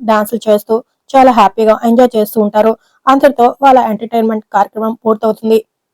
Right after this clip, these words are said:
మరోవైపు గురువుగారు తన శిష్యుడు వస్తున్న కారు సడన్ గా ఆగిపోవడంతో డ్రైవర్ చెక్ చేస్తూ ఉంటారు. అంతలో గురువుగారి శిష్యుడు,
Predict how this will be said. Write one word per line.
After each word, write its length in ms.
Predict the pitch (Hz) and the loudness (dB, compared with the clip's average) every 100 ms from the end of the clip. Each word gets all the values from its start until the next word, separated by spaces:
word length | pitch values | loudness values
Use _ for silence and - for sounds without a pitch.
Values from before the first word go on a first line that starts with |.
| _ 285 | _ 2
మరోవైపు 720 | 302 302 269 269 269 262 302 _ 190 | 4 6 6 6 4 0 -2 _ 0
గురువుగారు 420 | 220 233 240 226 233 - | 2 4 4 4 2 0
తన 120 | 233 | -2
శిష్యుడు 360 | 226 233 247 233 | 0 -8 -4 -2
వస్తున్న 340 | 220 - 233 | -2 -2 -8
కారు 360 | 220 208 220 226 | -2 0 0 -2
సడన్ 360 | - 240 247 254 | -2 0 0 0
గా 60 | 214 | 0
ఆగిపోవడంతో 580 | 214 233 220 208 226 - _ _ _ _ _ _ _ _ _ | 0 0 -2 -2 -4 -6 _ _ _ _ _ _ _ _ _
డ్రైవర్ 360 | 262 285 294 277 - | 2 4 4 0 -4
చెక్ 180 | 196 - | -4 -4
చేస్తూ 220 | 220 247 | -4 -2
ఉంటారు. 360 | 220 226 220 220 _ _ 226 | 0 2 2 -2 _ _ -10
అంతలో 320 | 220 233 226 254 _ _ _ _ _ _ 269 | -4 0 0 -2 _ _ _ _ _ _ 2
గురువుగారి 380 | 285 302 277 240 | 4 4 2 0
శిష్యుడు, 460 | 240 - 226 240 | -2 -2 -2 -2